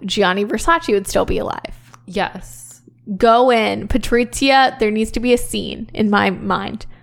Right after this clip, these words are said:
Speaker 1: of her going into Versace, hobnobbing with, like, Gianni or Donatella or
Speaker 2: Ooh.
Speaker 1: something.
Speaker 2: Uh-huh.
Speaker 1: And then that be the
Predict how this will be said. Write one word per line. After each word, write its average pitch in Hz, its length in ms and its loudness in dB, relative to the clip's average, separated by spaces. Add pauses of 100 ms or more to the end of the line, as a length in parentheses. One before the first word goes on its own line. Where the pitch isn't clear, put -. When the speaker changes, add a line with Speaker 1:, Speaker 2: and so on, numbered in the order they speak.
(360)
Speaker 1:
of - 100 -10
her 240 200 4
going 240 260 4
into 240 280 2
Versace, 202 1080 -2 (680)
hobnobbing 214 920 4
with, 208 180 4
like, 202 180 0
Gianni 190 600 2
or 208 100 2
Donatella 208 840 4
or 220 100 6
Speaker 2:
Ooh. 220 40 2
Speaker 1:
something. 220 720 0
Speaker 2:
Uh-huh. 208 400 -4 (1080)
Speaker 1:
And 214 180 2
then 208 140 2
that - 260 -2
be 196 100 0
the 196 300 0